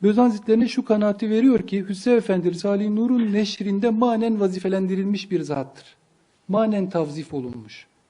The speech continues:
Yani normal beşeri istidat ve kabiliyetlerle hareket eden, şahsi gayretleriyle, büyük fedakarlıklarıyla sadece bir şeyler yapmaya çalışan bir insan değil, inayet altındadır. Allah tarafından yardım görmektedir.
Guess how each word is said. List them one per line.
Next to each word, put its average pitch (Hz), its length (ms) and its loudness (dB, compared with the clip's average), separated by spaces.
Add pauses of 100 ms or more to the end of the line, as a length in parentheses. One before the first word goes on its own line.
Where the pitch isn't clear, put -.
Yani 190 180 -4
normal 220 320 0
beşeri 208 320 -4
istidat 208 520 -8
ve 185 80 0
kabiliyetlerle 190 840 -2 (300)
hareket 196 400 0
eden, 214 280 0 (260)
şahsi 208 440 -2
gayretleriyle, 214 720 -2 (520)
büyük 269 240 6
fedakarlıklarıyla 226 840 2
sadece 170 540 -2 (260)
bir 185 40 -6
şeyler 202 260 0
yapmaya 196 280 -2
çalışan 180 440 -2
bir 175 60 -4
insan 175 380 0
değil, 262 320 4 (460)
inayet 202 520 2
altındadır. 139 680 -4 (800)
Allah 202 320 2
tarafından 214 680 0 (240)
yardım 180 420 2
görmektedir. 180 720 -2